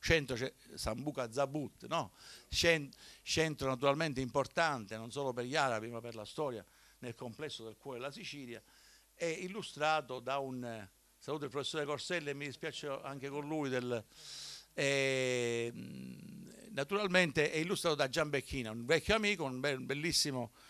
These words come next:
un be-, una bellissima grafica di Gianbecchina che abbiamo ripubblicato in questa occasione. Naturalmente veniamo sempre nella rubrica Figure e luoghi di Sicilia, che appunto è tipica del, eh, diciamo, caratterizza anche il cuore della rivista. Veniamo appunto all'articolo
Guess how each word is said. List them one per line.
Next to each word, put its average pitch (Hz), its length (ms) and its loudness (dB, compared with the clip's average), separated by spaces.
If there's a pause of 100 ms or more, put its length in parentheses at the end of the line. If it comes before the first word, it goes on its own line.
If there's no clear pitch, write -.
(320)
un 139 160 0
be-, 143 140 6
una 143 180 4
bellissima 147 560 2
grafica 156 420 10
di 147 120 2
Gianbecchina 165 580 4
che 135 80 4
abbiamo 135 280 4
ripubblicato 127 720 6
in 117 80 2
questa 120 240 2
occasione. 98 440 -2 (800)
Naturalmente 120 720 2 (500)
veniamo 143 640 8 (100)
sempre 135 460 8
nella 127 220 8
rubrica 135 380 8
Figure 165 420 6
e - 20 8
luoghi 147 240 4
di 139 60 4
Sicilia, 147 400 2
che 110 100 -2
appunto 131 580 -2
è 139 240 0
tipica 127 580 0 (680)
del, 151 400 4
eh, 98 420 2
diciamo, 147 280 0
caratterizza 147 640 4
anche 165 180 4
il 151 100 2
cuore 165 200 8
della 151 140 8
rivista. 147 540 0
Veniamo 160 400 -6
appunto 131 400 -8
all'articolo 123 640 2